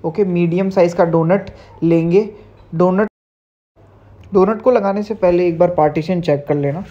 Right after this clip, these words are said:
कि बराबर है ना, क्योंकि फ्रंट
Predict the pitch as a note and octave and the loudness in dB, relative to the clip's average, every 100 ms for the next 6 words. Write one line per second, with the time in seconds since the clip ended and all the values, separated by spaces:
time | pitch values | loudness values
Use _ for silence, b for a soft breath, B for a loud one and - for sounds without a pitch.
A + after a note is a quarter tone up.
0 | B B B B - F3+ F3 F3 - D#3+ | B B B B -4 0 0 -2 -4 -2
1 | D#3 D3+ D3 D#3 D3 C#3+ G3+ - b b | 2 2 2 0 0 -2 -6 -12 b b
2 | b b G3 G3+ F#3+ G3+ G#3+ A#3 A3 C4 | b b -6 -4 -4 0 0 -2 -4 -4
3 | B3 A#3 | -2 -4